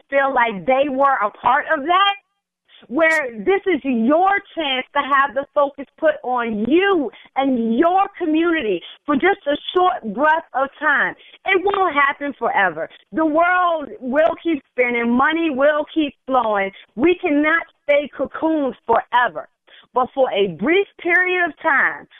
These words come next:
America, even black America, can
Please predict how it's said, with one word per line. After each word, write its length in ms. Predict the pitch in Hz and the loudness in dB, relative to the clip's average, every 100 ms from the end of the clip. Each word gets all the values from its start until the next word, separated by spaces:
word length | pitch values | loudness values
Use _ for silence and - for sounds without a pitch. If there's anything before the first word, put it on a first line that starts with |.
| _ _ _ - | _ _ _ -4
America, 800 | 220 233 302 349 339 262 214 185 - | 0 2 2 2 0 -4 -4 -4 0
even 460 | 392 415 370 392 233 | 0 2 2 -2 0
black 420 | 311 339 381 403 - 302 | 0 2 2 -2 -2 0
America, 960 | 285 277 320 359 339 - 285 214 180 - - _ 330 | 0 2 2 2 2 -2 -4 0 -2 -4 -14 _ -2
can 160 | 269 | -2